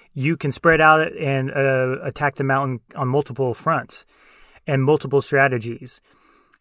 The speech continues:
Um, and so it can be confusing, but it can also give us a, s-, a sense of clarity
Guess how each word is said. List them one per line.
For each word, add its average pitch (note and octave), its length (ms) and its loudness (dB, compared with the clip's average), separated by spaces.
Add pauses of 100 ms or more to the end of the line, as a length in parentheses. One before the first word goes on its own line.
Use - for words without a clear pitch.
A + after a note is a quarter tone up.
(140)
Um, C#3+ 480 -2 (260)
and E3+ 160 0
so F3+ 320 2 (160)
it F#3 160 -2
can F3 460 -2 (540)
be F#3+ 460 -2 (160)
confusing, A3 580 -4
but F3 140 2
it D#3+ 40 -2
can E3+ 140 -4
also G3 300 0
give D#3 280 -4
us F3 140 -4
a, D3+ 120 0
s-, - 300 -8
a E3 120 -4
sense F3+ 340 -4
of B2 300 -4
clarity C3+ 580 2